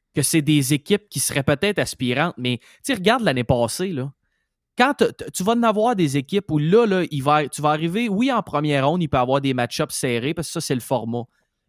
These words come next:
Mais en deuxième ronde, puis en confé-, en, en finale de conférence, là, tu sépares les hommes des enfants.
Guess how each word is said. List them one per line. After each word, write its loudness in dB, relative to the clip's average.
Mais 0
en 4
deuxième 0
ronde, 0
puis 0
en 0
confé-, -4
en, 0
en -6
finale -4
de 0
conférence, -6
là, -8
tu -10
sépares 2
les 2
hommes 0
des 0
enfants. -4